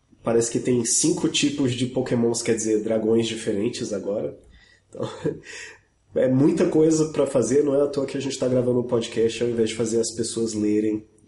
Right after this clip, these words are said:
quarenta páginas de atualização. O que que você acha da situação, Verde? Por que que a Riot tá fazendo uma atualização tão grande no meio da temporada? O que que você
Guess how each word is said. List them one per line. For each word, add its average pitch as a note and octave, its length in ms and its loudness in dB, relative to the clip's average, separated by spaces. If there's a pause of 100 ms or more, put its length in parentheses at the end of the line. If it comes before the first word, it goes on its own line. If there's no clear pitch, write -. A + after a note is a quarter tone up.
(120)
quarenta A2 460 0
páginas G#2+ 480 -2
de A2 80 -2
atualização. G#2+ 720 -4
O - 1080 -20
que - 100 -10
que - 80 -12
você - 140 0
acha E3 300 0
da C3 160 2
situação, A#2+ 580 0
Verde? G#2 240 -2
Por - 260 -10
que C3+ 180 -6
que C#3 440 -6 (840)
a - 120 -6
Riot A2+ 420 2
tá A2 80 0
fazendo A2 300 -2
uma A2 100 0
atualização A2 560 -2
tão B2 180 0
grande A2+ 320 2
no A2 120 -2
meio A2 180 0
da G#2+ 120 0
temporada? G#2+ 600 -6
O G#2 40 -8
que A2 120 -12
que A2 100 -16
você - 320 -10